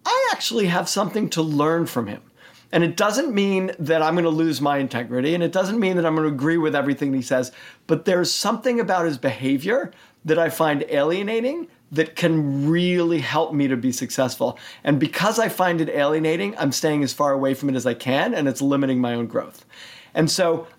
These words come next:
I actually am now gonna get into a little bit of a development relationship with him,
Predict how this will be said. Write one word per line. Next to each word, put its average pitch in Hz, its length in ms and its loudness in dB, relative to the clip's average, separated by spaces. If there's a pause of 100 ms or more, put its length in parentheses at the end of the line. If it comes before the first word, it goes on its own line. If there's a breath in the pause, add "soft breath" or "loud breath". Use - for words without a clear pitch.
(120)
I 214 240 4
actually 190 460 0
am 156 120 0
now 156 220 2
gonna 147 220 -2
get 151 240 0
into 147 520 0
a 147 100 -2
little 151 260 2
bit 147 120 0
of 131 120 -2
a 131 40 0
development 151 840 0
relationship 127 760 -2
with 117 140 -6
him, 117 260 -4